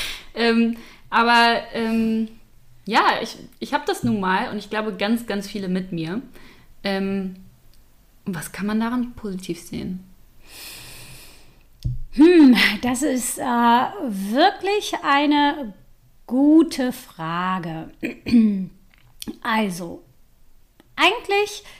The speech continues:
Speaker 2: könntest du daran positiv sehen oder du könntest daran messen,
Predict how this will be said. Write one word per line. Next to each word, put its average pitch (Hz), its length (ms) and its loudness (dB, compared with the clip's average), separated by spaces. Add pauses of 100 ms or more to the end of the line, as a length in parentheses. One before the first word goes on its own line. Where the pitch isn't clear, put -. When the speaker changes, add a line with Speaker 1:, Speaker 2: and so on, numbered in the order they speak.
(100)
Speaker 2:
könntest 339 520 2
du 311 200 2
daran 240 540 0
positiv 269 560 -2
sehen 247 240 0
oder 226 160 -4
du 208 100 -4
könntest 403 580 -4
daran 175 600 -4
messen, 202 440 -4